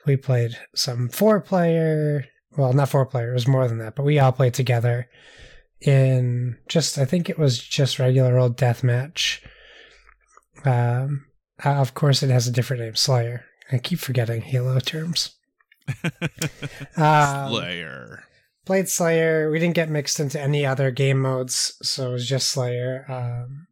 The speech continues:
Speaker 1: I only had about an hour, hour and a half to play, but, um, what we played was fun. Um, I'm still trying to figure out,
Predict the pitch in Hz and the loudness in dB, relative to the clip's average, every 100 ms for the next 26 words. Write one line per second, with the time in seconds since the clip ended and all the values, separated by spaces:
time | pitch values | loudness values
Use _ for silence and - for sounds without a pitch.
0 | - 143 147 143 127 123 131 139 123 123 | -10 -2 0 0 0 -2 -4 -4 -2 -2
1 | 123 123 127 123 120 117 120 - 127 127 | -2 -4 -4 -4 -4 -4 -4 -6 -4 -4
2 | 113 113 123 120 117 117 117 _ _ _ | -4 -8 -8 -8 -10 -14 -20 _ _ _
3 | _ _ _ _ _ - 190 202 202 185 | _ _ _ _ _ -2 0 0 0 0
4 | 220 214 - 151 147 165 214 208 _ _ | 0 -2 -2 0 0 -2 -4 -8 _ _
5 | 156 151 147 147 143 139 135 135 135 131 | -8 -4 -4 -4 -4 -4 -4 -6 -8 -12
6 | _ _ _ - - _ _ - 160 143 | _ _ _ -16 -16 _ _ -8 -6 -4
7 | - 214 233 - 202 180 185 156 147 139 | -2 0 0 0 -2 -2 -4 -2 -2 -2
8 | 135 135 135 | 0 0 -2